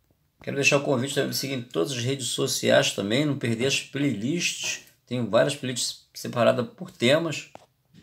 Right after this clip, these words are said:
Então conto aí com a compreensão, colaboração de, da maioria aí, pra ver se a gente continua, né, dois mil e vinte e três com esse canal aí, que já foram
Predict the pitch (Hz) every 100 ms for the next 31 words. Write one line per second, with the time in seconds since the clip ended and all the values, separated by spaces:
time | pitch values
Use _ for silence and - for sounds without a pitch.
0 | - - 143 - 147 143 143 143 131 135
1 | 123 131 - 143 139 120 117 - 131 123
2 | 117 95 - _ _ _ 110 117 123 113
3 | 135 113 143 143 110 117 123 117 - 170
4 | - 208 143 190 143 127 127 120 123 123
5 | 127 131 123 143 - - 127 120 131 101
6 | 123 160 - _ _ _ _ - 101 101
7 | 95 95 - _ _ _ - 95 - 143
8 | 135